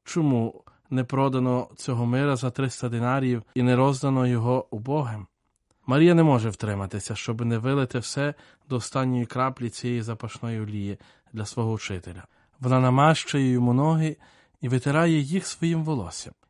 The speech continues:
діючи під впливом своєї шаленої любові. І таким чином робить жест, який сам Ісус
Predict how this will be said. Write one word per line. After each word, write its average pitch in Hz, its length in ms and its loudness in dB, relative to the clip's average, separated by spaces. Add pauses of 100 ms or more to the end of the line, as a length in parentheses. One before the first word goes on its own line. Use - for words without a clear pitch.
(140)
діючи 135 540 2
під 120 240 -4
впливом 156 540 2
своєї 147 380 0
шаленої 139 500 0
любові. 92 440 -8 (160)
І 104 80 -4
таким 113 320 0
чином 147 440 2
робить 123 440 0
жест, 151 440 -2 (380)
який 117 240 -2
сам 190 280 0
Ісус 202 520 -2